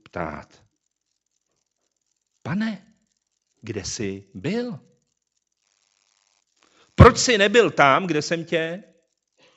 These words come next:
tolik, ale opravdu tolik potřeboval?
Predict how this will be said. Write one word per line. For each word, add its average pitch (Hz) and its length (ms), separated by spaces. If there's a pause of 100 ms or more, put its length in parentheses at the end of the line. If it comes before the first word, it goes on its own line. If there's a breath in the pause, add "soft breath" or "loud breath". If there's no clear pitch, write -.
(760 soft breath)
tolik, 165 380
ale 117 180
opravdu 127 360
tolik 127 280
potřeboval? 151 840